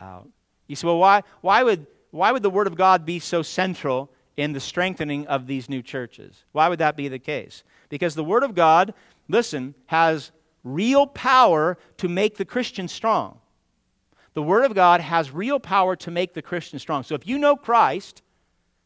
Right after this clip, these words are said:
that Word is there for you to become really strong as a Christian. Hebrews chapter four, verse twelve, I hope you remember this. The Word of God is what? "Living and active,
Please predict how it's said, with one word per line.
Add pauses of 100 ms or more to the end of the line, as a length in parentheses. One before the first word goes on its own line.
(140)
that
Word
is
there
for
you (540)
to
become
really
strong
as
a
Christian. (500)
Hebrews
chapter
four,
verse
twelve,
I
hope
you
remember
this.
The
Word
of
God
is
what? (180)
"Living (100)
and
active,